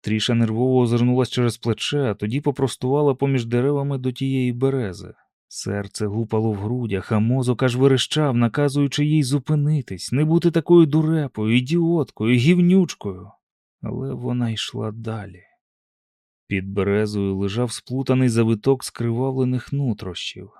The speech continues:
та такий свіжий, що поки встиг зібрати лише кількох мух.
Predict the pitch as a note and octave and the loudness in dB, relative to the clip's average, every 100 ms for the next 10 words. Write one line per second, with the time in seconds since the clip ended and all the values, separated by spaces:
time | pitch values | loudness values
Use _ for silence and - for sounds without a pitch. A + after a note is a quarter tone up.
0 | _ _ _ - G2+ G2+ A#2+ A2 - B2 | _ _ _ -16 -12 -6 -4 -4 -4 -4
1 | C3 G#2+ G2+ - - G#2 - B2+ A#2+ A2 | -4 -2 -4 -6 -10 -10 -8 -8 -8 -8
2 | - B2+ A#2 A#2+ A#2 C3 B2+ A#2+ A#2+ - | -4 -4 -2 -2 -2 -4 -6 -8 -6 -8
3 | B2 A#2+ - B2 - B2 A2+ - A#2+ A#2+ | -8 -10 -12 -12 -8 -8 -8 -6 -4 -2
4 | G2+ E2+ _ | -4 -8 _